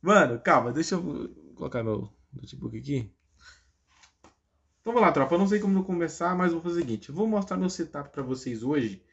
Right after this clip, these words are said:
Você lembra daquela do vídeo do mobilador? As caixas tão lá ainda.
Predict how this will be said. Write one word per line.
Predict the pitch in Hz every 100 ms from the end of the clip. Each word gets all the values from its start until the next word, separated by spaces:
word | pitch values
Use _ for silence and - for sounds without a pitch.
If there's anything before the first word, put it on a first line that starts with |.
| _ _ _ _
Você | -
lembra | 170 165
daquela | 147 139 127
do | 123 123
vídeo | 127 120
do | 120
mobilador? | 120 117 113 110 147
As | 127
caixas | - - -
tão | -
lá | 143
ainda. | 139 - 190